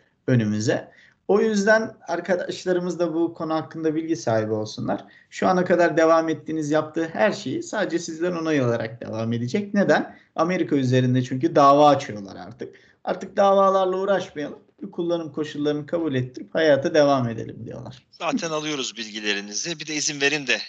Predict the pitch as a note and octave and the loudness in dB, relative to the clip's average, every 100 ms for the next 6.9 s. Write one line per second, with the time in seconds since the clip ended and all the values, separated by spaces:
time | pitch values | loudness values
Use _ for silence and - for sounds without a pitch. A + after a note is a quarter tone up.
0 | C3 C3+ D3+ C#3 A2+ G2+ G2+ G2 G2 G2 | -10 -2 2 2 0 -4 -4 -4 -6 -4
1 | G2+ - G#2 G2 G2+ C3 B2+ D#3 D4 G3+ | -6 -6 -10 -12 -10 -8 -2 4 4 4
2 | C3 A#2+ D3 G#3 F3+ F#3 F#3+ G3+ G3 F3+ | 2 0 4 4 6 4 4 0 0 0
3 | D#3 C3 B2 - D3 F3 F#3+ F#3 G3+ G3 | 2 0 -2 -8 -2 2 2 0 -2 -2
4 | G3+ F#3+ F#3+ G3 - G3+ F#3 D3 - C3+ | 0 0 -2 -6 -4 -4 -2 -2 -2 -2
5 | G#2+ - D3+ - F3+ F#3 F3+ F3+ F3 F#3 | -2 -4 -6 0 0 0 -2 0 -2 -2
6 | F3+ F#3+ F3+ - F#3 D#3+ A#2+ G#2+ | -2 -2 -2 0 0 0 -4 -8